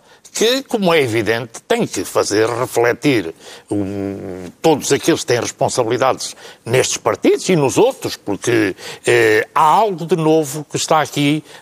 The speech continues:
a passar-se em Portugal. E uma das coisas que está a passar é haver exatamente, eh, a antiga concentração de votos que havia, neste caso, no, no,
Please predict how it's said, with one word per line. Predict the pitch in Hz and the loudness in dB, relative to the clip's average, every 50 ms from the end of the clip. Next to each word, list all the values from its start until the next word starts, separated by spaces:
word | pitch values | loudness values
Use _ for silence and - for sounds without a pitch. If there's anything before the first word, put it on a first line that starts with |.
| _ | _
a | - 143 | -6 -4
passar-se | - - 156 - - 151 147 135 - - | -2 -2 -2 0 2 2 0 2 0 -2
em | 139 | -4
Portugal. | 127 - 120 - - 147 127 104 95 98 139 | -4 -6 -8 -4 0 2 2 4 2 2 0
E | 196 | 0
uma | 220 220 240 | 0 0 0
das | 185 170 - | 0 0 0
coisas | - - 104 92 - | -2 -2 -2 -2 -4
que | - | -2
está | - 143 | -2 -2
a | 127 | 0
passar | - - 107 - - 104 90 87 82 87 - - - - - - - | 0 -2 -2 0 2 2 2 2 0 -2 -8 -14 -18 -20 -20 -10 -2
é | - 147 156 156 165 - - | 2 2 4 2 2 2 2
haver | - 160 120 101 156 208 196 143 | 2 2 2 2 2 2 2 2
exatamente, | 135 120 - 123 160 175 - - 147 127 98 92 92 90 90 - - 120 113 120 - - - - - | 0 -2 0 0 -2 -2 0 -2 -4 -4 -2 -4 -6 -6 -8 -8 -6 -4 -4 -4 -8 -14 -20 -8 -2
eh, | - 117 113 110 107 107 110 113 - | 0 2 4 4 4 2 0 0 0
a | - 123 123 117 123 131 | 0 2 2 2 2 0
antiga | 135 135 127 - 208 226 208 185 160 | 0 -2 -2 -2 -2 0 0 -2 0
concentração | - 156 151 156 - 160 151 135 - 135 131 117 - 185 190 180 | 0 -2 -2 0 0 0 0 0 0 0 0 0 0 0 0 0
de | 139 131 | -2 -2
votos | 101 90 101 98 92 - - - - | 0 2 2 2 0 -2 -6 -12 -12
que | - - 127 135 | -6 0 0 0
havia, | 135 117 139 151 127 101 87 76 - - - - - - - | 2 2 0 0 0 0 0 -2 -4 -10 -16 -20 -20 -16 -8
neste | 104 110 127 - - - | -2 0 0 0 -2 -2
caso, | - - 135 135 123 95 85 - 92 | -2 0 2 2 2 0 -2 -8 -6
no, | 87 107 107 92 90 95 | -4 -2 -2 -2 -2 -4
no, | - 104 104 101 92 85 | -6 -6 -4 -4 -4 -6